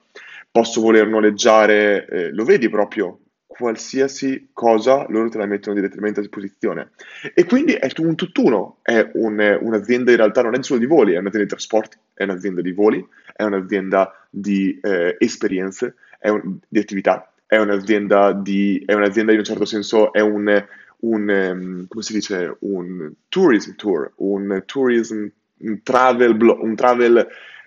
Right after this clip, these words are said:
insomma, ti vende anche tutta l'esperienza di viaggio, ti fa tutta la parte di, eh, come si dice, di prenotamento, di hotel,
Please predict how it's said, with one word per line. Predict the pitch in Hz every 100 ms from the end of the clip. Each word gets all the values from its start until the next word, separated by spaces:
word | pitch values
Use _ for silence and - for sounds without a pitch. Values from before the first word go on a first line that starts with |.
| _ -
insomma, | - 131
ti | -
vende | 123 127
anche | 120 117 123 113
tutta | - 131
l'esperienza | 113 117 113 107
di | 98
viaggio, | 113 139 156 190 _ _ - _ _
ti | - 127 123
fa | 120 139 131 131 120
tutta | - 143 -
la | 131
parte | 120 123 117 117 123 127 110
di, | 104 113 113 110 113 -
eh, | 110 95 95 92 82 71 50 - - _ _ _ _
come | 113 113
si | -
dice, | 104 98 90
di | 98 87
prenotamento, | - - 101 101 101 104 107 113 120
di | 110 95 85
hotel, | 98 113 107 127 139 180